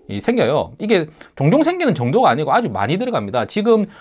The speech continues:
요 영상에서 보이는 이 지금 지비비, 마루이 엠더블유에스 이 지비비 같은 경우도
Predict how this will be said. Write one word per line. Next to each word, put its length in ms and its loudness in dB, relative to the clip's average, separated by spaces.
요 120 4
영상에서 440 2
보이는 400 0
이 420 -2
지금 580 -6
지비비, 440 2
마루이 320 2
엠더블유에스 720 -2
이 100 -4
지비비 380 -2
같은 260 -4
경우도 540 0